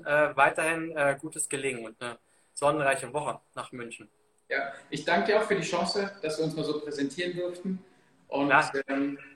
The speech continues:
Speaker 2: alles Gute, bleibt gesund und wir hören voneinander.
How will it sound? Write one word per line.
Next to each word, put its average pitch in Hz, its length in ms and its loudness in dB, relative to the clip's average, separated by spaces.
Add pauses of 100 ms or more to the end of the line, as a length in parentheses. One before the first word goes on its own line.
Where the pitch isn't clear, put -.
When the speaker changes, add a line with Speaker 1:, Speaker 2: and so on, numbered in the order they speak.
(360)
Speaker 2:
alles 143 300 0
Gute, 170 220 -2
bleibt 143 320 2
gesund 147 380 0 (160)
und 147 200 -8
wir 151 80 2
hören 139 220 2
voneinander. 104 640 -4